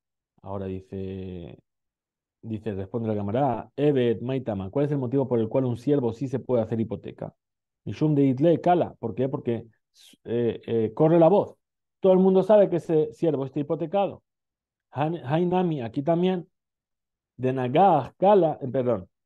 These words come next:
Shekevan de Nagaj, puesto que el toro corneó, Kala Itle, hay un rumor, en la, la gente lo escuchó y lo sabe,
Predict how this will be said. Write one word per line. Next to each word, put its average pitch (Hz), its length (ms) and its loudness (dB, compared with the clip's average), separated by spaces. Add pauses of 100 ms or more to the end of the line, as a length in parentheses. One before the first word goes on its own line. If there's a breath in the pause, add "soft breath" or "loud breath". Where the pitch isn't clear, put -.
(240)
Shekevan 165 680 -2
de 156 100 -6
Nagaj, 170 500 2
puesto 127 260 -10
que 131 80 -4
el 123 120 -6
toro 196 320 4
corneó, 147 680 -2 (400)
Kala 196 340 2
Itle, 202 540 -2
hay 160 220 -4
un 180 320 -4
rumor, 156 400 0
en 160 260 -6
la, 131 340 -4
la 127 220 -2
gente 170 280 -2
lo 170 120 4
escuchó 175 440 -2
y 170 40 -2
lo 143 100 0
sabe, 208 380 -2